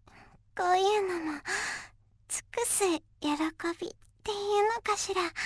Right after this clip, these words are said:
私、こうしてるだけでも、どんどん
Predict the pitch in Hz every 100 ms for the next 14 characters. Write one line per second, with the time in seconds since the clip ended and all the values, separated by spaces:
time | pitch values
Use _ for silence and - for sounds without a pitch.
0 | - - - _ _ _ _ _ - 339
1 | - 381 392 403 403 403 - - - -
2 | _ _ - 403 403 415 - 415 427 403
3 | 440 466 440 370 349 - - - - _
4 | _ - 415